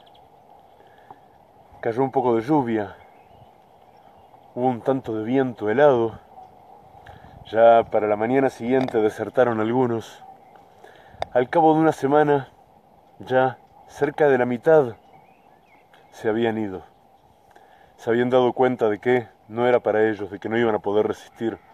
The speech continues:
un año parados en esas condiciones, ni siquiera siendo el premio la princesa. De modo que siguió pasando el tiempo,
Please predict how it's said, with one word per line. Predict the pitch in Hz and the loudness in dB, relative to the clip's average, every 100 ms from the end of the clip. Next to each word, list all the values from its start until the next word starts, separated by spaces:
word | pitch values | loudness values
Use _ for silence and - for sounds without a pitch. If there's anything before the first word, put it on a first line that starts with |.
| _ _ - - | _ _ -20 -6
un | 165 147 147 | 0 2 4
año | 151 143 123 | 4 2 0
parados | 113 120 123 110 - | 2 4 4 2 -4
en | 113 | -10
esas | 120 | -8
condiciones, | - 113 101 139 131 107 - - - - | -10 -10 -8 -6 -4 -6 -12 -20 -20 -14
ni | 123 147 | -6 -6
siquiera | - 135 - 165 170 143 110 - _ _ _ _ - _ _ _ | -6 -16 -4 2 4 2 -2 -10 _ _ _ _ -20 _ _ _
siendo | - - 120 120 113 | -14 -4 -2 0 -2
el | 98 | -2
premio | 117 117 107 90 - _ _ _ _ _ _ - | -2 -2 -4 -6 -12 _ _ _ _ _ _ -10
la | 101 | -10
princesa. | - 101 90 101 - - - _ _ _ _ _ _ _ _ _ _ _ _ _ _ _ - - - - | -8 -14 -12 -14 -14 -20 -20 _ _ _ _ _ _ _ _ _ _ _ _ _ _ _ -20 -20 -20 -20
De | - 107 | -12 -2
modo | 127 123 | 0 0
que | - 123 127 _ _ _ _ _ _ _ _ _ _ _ _ _ _ _ | 2 0 0 _ _ _ _ _ _ _ _ _ _ _ _ _ _ _
siguió | - 113 139 | -10 -4 0
pasando | 151 160 160 | 0 0 0
el | 151 | 0
tiempo, | 160 160 131 127 | 0 0 0 -8